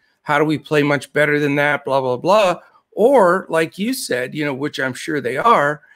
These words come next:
is, listen, we were a possession or two away from winning this. All we gotta do is go there, play that same game. We're gonna win it. And then we've got game seven at home. So I wouldn't count this in the books. I know a lot of people,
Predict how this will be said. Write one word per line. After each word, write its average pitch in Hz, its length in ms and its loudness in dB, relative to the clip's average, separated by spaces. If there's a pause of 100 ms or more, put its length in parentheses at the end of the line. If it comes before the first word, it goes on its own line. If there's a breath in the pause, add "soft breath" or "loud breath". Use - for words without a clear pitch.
(220 soft breath)
is, 143 180 -6
listen, 170 340 -2
we 180 100 -2
were 160 200 2
a 127 80 -4
possession 185 580 -2
or 190 100 0
two 175 320 0
away 135 340 0
from 127 220 -14
winning 120 260 -6
this. 117 380 -10 (640)
All 156 180 2
we 208 100 0
gotta 202 240 4
do 185 200 0
is 170 100 0
go 160 280 6
there, 135 460 0
play 165 220 0
that 165 260 0
same 160 380 -4
game. 131 400 -6
We're 120 80 -8
gonna 160 200 -4
win 156 280 2
it. 151 240 0 (360)
And 143 140 -6
then 139 160 -2
we've 135 160 -4
got 135 240 0
game 127 260 -8
seven 120 320 -4
at 110 120 -6
home. 120 300 -6
So 131 380 2 (300 loud breath)
I 202 140 2
wouldn't 269 320 4
count 214 280 2
this 196 200 -2
in 202 80 -2
the 175 100 2
books. 170 400 0
I 139 80 0
know 165 180 2
a 151 40 2
lot 139 260 2
of 165 140 -6
people, 165 640 -2